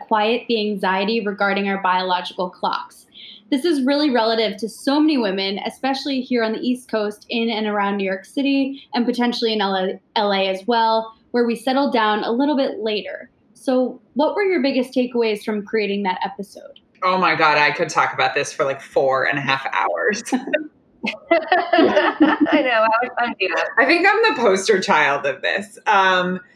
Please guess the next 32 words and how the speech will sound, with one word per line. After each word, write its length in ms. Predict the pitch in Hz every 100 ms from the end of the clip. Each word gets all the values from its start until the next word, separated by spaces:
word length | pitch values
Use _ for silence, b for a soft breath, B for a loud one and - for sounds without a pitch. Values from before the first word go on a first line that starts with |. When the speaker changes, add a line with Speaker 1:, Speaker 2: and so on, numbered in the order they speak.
| b b b _
Speaker 2:
so 920 | - - - 262 226 220 220 214 214 196
you 340 | 208 233 320
mentioned 760 | 381 190 156 - 151 135 147 151
that 140 | 185 170
it 140 | 160
seemed 300 | 156 190 180
so 560 | - 175 165 160 156 151
relevant 520 | 175 156 156 156 147
because, 920 | 156 151 165 143 135 139 - - - _ _
you 140 | 196 185
know, 120 | 156
here 260 | - 175 160
we 140 | 156
are 360 | 147 147 139 139
in 160 | 156
the 80 | 147
Northeast 800 | 139 123 - 226 202 196 - -
or 300 | 156 139 139
places 320 | 190 160 160
like 160 | 160 139
California 500 | 156 139 - 214 196
where 160 | 165 156
people 240 | 165 156
settle 300 | 156 147 143
down 420 | 147 135 131 131 -
a 60 |
little 340 | 151 147 135 135
later. 540 | 226 262 151 139 123 B B B B _
I'm 220 | 190 196 208
from 120 | 214
Oklahoma, 760 | 202 226 226 147 143 175 208 - - _ _ _ -
and 680 | 190 175 170 165 165 165 165